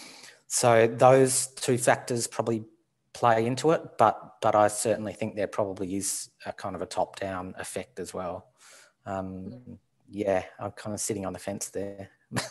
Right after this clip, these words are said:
Speaker 2: Yeah, I don't know. I just thought I'd ask the question. Maybe everyone listening can have a, have an opinion there. I
Speaker 1: Yeah.
Speaker 2: think that I have a theory, and maybe you can, you can tell me if I'm entirely wrong, because I have
Speaker 1: Mm-hmm.
Speaker 2: been,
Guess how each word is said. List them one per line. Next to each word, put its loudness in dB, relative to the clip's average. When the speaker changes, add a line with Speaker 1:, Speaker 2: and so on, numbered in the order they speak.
Speaker 2:
Yeah, 8
I 4
don't 4
know. 10
I 10
just 4
thought 10
I'd 8
ask 8
the 4
question. 4
Maybe 8
everyone 8
listening 0
can -2
have 4
a, 8
have 2
an 0
opinion -2
there. 4
I 10
Speaker 1:
Yeah. 6
Speaker 2:
think 8
that 8
I 10
have 10
a 6
theory, 6
and 6
maybe 8
you 6
can, 6
you 8
can 4
tell 6
me 8
if 4
I'm 4
entirely 4
wrong, 8
because 2
I 8
have 4
Speaker 1:
Mm-hmm. 0
Speaker 2:
been, 2